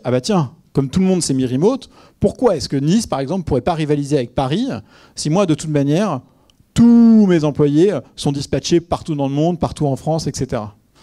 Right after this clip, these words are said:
Et ben en fait, parce qu'on a réalisé pendant les deux dernières années que le remote, ça fonctionnait moyennement. Ça fonctionne pas très bien en réalité. Les gens, ils sont plus efficaces et plus heureux au bureau,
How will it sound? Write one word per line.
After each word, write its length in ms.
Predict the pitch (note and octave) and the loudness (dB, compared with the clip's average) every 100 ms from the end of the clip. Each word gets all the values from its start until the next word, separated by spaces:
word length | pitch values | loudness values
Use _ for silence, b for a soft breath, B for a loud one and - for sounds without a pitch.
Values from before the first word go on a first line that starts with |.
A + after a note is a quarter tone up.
| B B B - | B B B -2
Et 80 | |
ben 100 | B2+ | 2
en 80 | C#3+ | 2
fait, 180 | A3 - | 0 0
parce 160 | C#3+ - | -4 -4
qu'on 160 | C#3 | -4
a 60 | A#2+ | -2
réalisé 540 | D3+ D#3 D3+ D3 D3+ | 2 2 0 0 -2
pendant 200 | - A2 | -4 -6
les 120 | A2 | -4
deux 100 | A2+ | -2
dernières 880 | B2+ B2 A#2 A2+ A2+ A2 G#2+ G2+ G2+ | -2 -2 -4 -4 -4 -4 -2 -2 -2
années 340 | A#2 D3 G#3 G#2+ F2+ B B B | -2 0 -2 -4 -10 B B B
que 80 | - | 2
le 100 | C#3 | 4
remote, 540 | B2+ C#3 C#3+ G#3+ - _ _ _ _ _ _ _ - | 4 2 2 0 -6 _ _ _ _ _ _ _ -14
ça 220 | - A2+ | -6 -6
fonctionnait 520 | C3+ B2 C#3+ C3 D3+ | -4 -2 -2 0 0
moyennement. 720 | D3 C#3 C3 A#2+ G#2+ G2+ F2+ _ _ _ _ - | 0 0 0 0 -2 -6 -12 _ _ _ _ -8
Ça 100 | A2 | -6
fonctionne 320 | A2+ C3 A2 | -4 -6 -4
pas 200 | - G#2+ | -4 -4
très 180 | - G2+ | -4 -8
bien 160 | G2+ | -10
en 60 | F#2 | -8
réalité. 440 | F#2+ F#2 F2+ - _ _ B B - | -8 -8 -10 -14 _ _ B B -2
Les 80 | A#2 | 2
gens, 100 | C#3 | 2
ils 80 | |
sont 160 | B2+ A#2+ | 0 -4
plus 240 | - C#3+ | -4 -2
efficaces 680 | C3+ - - C3 D#3 D#3 - _ _ - | -2 -6 -4 -2 -2 -6 -12 _ _ -6
et 80 | |
plus 280 | - D#3+ C3 | -2 0 2
heureux 220 | C#3 B2 | 2 2
au 60 | A#2+ | 0
bureau, 440 | A2 G#2 C#3 G3+ | -2 -2 -2 -4